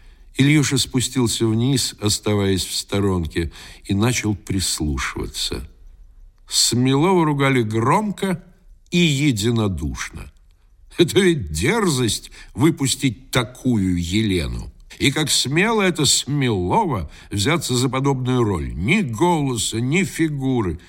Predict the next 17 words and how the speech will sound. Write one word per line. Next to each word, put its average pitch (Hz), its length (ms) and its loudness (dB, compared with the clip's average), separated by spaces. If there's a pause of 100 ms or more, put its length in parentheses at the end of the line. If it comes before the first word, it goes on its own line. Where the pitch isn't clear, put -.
(180)
Ей 175 200 4
в - 100 -4
хоре 180 480 0
где-нибудь 123 540 0
в - 100 -12
кабинете 165 720 0
петь, 95 360 -2 (180)
а 107 80 -2
не 120 120 2
в - 60 -6
театре. 95 680 -2 (760)
Ее 135 600 4
в 117 140 -6
пятом 147 540 0
ряду 135 320 2
не 160 160 2
слышно. 95 720 -2